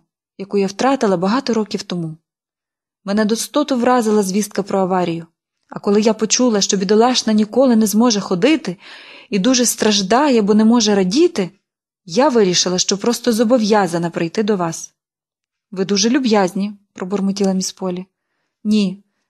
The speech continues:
це ви будете дуже люб'язною», перебила її жінка. «Я хочу, щоб ви передали від мене Поліанні кілька слів. Зможете?» «Звичайно.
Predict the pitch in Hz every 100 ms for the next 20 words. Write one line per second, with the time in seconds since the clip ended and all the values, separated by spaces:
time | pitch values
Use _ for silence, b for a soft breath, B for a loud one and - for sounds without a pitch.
0 | _ - 208 254 220 220 - 185 170 220
1 | 190 180 170 240 277 208 170 165 165 _
2 | _ - 180 175 175 175 170 170 175 165
3 | - 160 _ _ _ _ - 196 240 -
4 | 202 226 190 220 214 208 202 247 233 196
5 | 196 180 175 180 175 170 165 - 220 208
6 | 220 - 175 160 _ - 196 233 - 262
7 | 170 165 _ _ _ _ _ 170 170 185
8 | 220 285 233 170